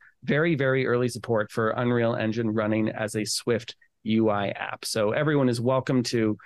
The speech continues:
take a look <laughs> at what is in here and make of it what you will,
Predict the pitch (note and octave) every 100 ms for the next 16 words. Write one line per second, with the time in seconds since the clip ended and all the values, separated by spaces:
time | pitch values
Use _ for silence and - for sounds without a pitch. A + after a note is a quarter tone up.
0 | - _ - B2+ A#2 B2+ B2 - C#3 G#3
1 | D#3+ D3+ C#3+ B2 A#2 B3 C4+ E4 - -
2 | A2+ A2 A#2 B2 B2+ A#2+ A#2+ A#2 A2 G#2+
3 | E3 F3 D#3+